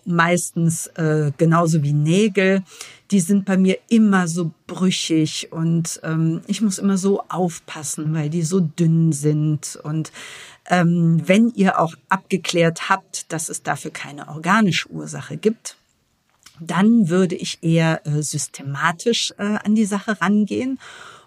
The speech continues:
und würde euch Schüsslersalze empfehlen. Schüsslersalze sind, ähm,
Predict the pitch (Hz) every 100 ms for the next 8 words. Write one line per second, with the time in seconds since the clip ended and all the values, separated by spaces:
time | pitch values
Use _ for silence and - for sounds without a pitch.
0 | _ 233 240 - 170 196 175 - 170 175
1 | 170 - _ - - 165 - - - -
2 | 123 147 - - 165 - - - - 160
3 | - - - - - - _ - 311 311
4 | 285 240 185 165 160 - 160 156 160 165
5 | - - 165 165 160 156 156 160 160 165